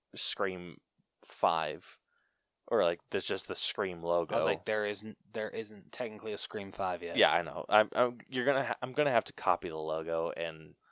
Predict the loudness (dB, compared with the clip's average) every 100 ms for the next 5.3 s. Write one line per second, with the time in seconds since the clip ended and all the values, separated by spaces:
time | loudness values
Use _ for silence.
0 | -8 -2 2 6 10 10 10 6 4 4
1 | 6 8 8 6 2 0 2 2 2 2
2 | 0 0 -2 -4 -2 -4 -4 -4 -2 -2
3 | -2 -6 -6 -6 -12 _ _ _ -4 -2
4 | -6 -6 -8 -10 -16 -20 -18 -16 -12 -12
5 | -12 -16 -18